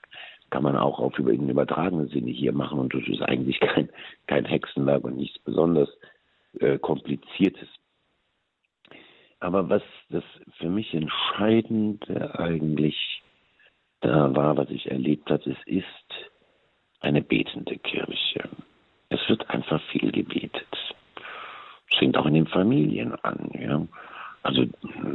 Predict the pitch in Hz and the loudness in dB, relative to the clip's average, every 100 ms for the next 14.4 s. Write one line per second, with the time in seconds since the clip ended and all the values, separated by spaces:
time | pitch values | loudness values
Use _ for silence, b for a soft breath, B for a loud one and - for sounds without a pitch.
0 | - - - - 78 - - - 64 58 | -4 -8 -8 2 2 2 -2 2 2 2
1 | 73 69 - - 60 64 - - - 71 | 2 2 -4 -4 -4 -4 -8 -16 -4 -2
2 | 71 - 62 71 - 69 65 71 67 69 | 0 0 4 2 2 -4 2 2 2 0
3 | B B B B _ - - 64 64 62 | B B B B _ -2 2 4 4 0
4 | 62 64 69 - 76 69 65 - 67 69 | -2 -4 -6 -4 0 2 0 2 4 4
5 | 58 62 58 87 76 67 57 67 62 58 | 2 -4 4 4 4 0 -6 -8 -8 -6
6 | 67 - 57 65 - 110 78 - 64 60 | -6 -2 0 0 2 2 2 -2 -8 -8
7 | - - - - 82 87 85 78 - B | -10 -10 -10 -2 4 4 4 -4 -6 B
8 | B B - 78 - 67 - - - - | B B -6 -4 0 -2 0 0 0 0
9 | - - B B B _ - 95 - - | -2 -6 B B B _ -4 0 2 2
10 | - 62 95 82 73 82 - 85 87 71 | 0 4 4 2 -2 -2 -2 -4 -2 0
11 | 67 71 76 65 60 62 69 107 - B | 0 0 0 -2 -4 -4 -4 -6 -8 B
12 | B B - 127 - - - - - - | B B -2 -2 0 -2 -2 -2 -8 -8
13 | - - - - 73 - 71 62 69 - | -4 -4 -2 0 0 2 0 0 -6 -6
14 | 65 80 78 | -2 2 2